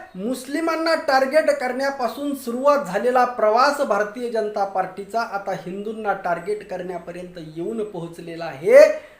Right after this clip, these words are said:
म्हणजे या लोकांचा राम कोणता आहे, हे लक्षात घेणं गरजेचं आहे. आणि वारकरी साधू संतांचा खरा राम कोणता आहे? वारकरी साधू संतांचा, जगद्गुरु श्री संत तुकाराम महाराजांचा राम आहे,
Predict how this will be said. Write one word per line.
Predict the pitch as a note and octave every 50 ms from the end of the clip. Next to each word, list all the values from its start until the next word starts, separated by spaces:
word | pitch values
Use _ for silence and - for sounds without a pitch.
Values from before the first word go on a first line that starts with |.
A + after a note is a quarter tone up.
| _ _
म्हणजे | D#3+ D#3+ E3+ F#3 G3+ G#3 G3+ G3 A3+ B3 A#3 F#3+
या | F#3 G3 A3+
लोकांचा | A3 G#3 G3 F#3+ - G3 G#3 A#3+ A#3 - G#3+ F#3
राम | - D#3+ F3 G3 G#3+ A3
कोणता | G#3 - G3+ F#3+ F3+ F3 F3+ - E3+
आहे, | D#3+ C#3+ - - F3+ F#3+ F#3 F#3 F#3 - - _ _ _ _
हे | G3 G3+ F#3+
लक्षात | F3 E3 - - G#3 G#3 A3 G#3+ G#3
घेणं | F3 E3 F3+ F#3 F#3 E3+ E3
गरजेचं | E3 D#3 D3+ E3+ E3+ - - E3
आहे. | D#3 C#3 C3+ F3 A3+ C4+ C#4 C4+ - - - - -
आणि | F#3+ G#3+ A#3
वारकरी | G#3+ F#3+ F#3+ F#3+ F#3+ G3 B3 B3+ C4+
साधू | B3+ - A3+ G#3 G3+ G#3+ G#3
संतांचा | - G#3 G3 G3+ G3 G3+ A3+ A#3 A#3+ A#3 A#3 G#3+
खरा | G3 - - - - G3 G#3 A#3+ C4 C4
राम | B3+ A#3+ A#3 A3+ A3 G#3
कोणता | G#3+ - G3 F#3+ F#3+ F#3+ - - F3+
आहे? | F3 E3+ D3 C#3 E3 G#3 C4+ D4+ D4+ D4+ D4+ - - - - _ _ - D#3+
वारकरी | E3+ F3+ F#3 F#3 F#3+ - B3 C4 B3+
साधू | - G#3+ G3 G3 G3
संतांचा, | F#3+ - F#3+ F#3 F#3 F3+ G#3 A3+ A#3 A3+ A3+ A3 F#3+
जगद्गुरु | E3+ D#3+ F3+ F3+ G3 F3 E3 F#3+ G3+ F#3+
श्री | F3+ - F#3 F#3 -
संत | - G3+ G#3+ A#3 A3+ G#3+
तुकाराम | - - F#3 F3 G3 G3+ A#3 C4 C4 A#3+
महाराजांचा | A3 G#3 G#3 G#3 G3+ G3+ G3+ G3 G3 F#3+ E3+ E3
राम | E3+ E3+ F3+ G3+ G3+ G3+
आहे, | F3+ E3+ C#3 C3+ D#3 F#3+ B3 C#4+ D#4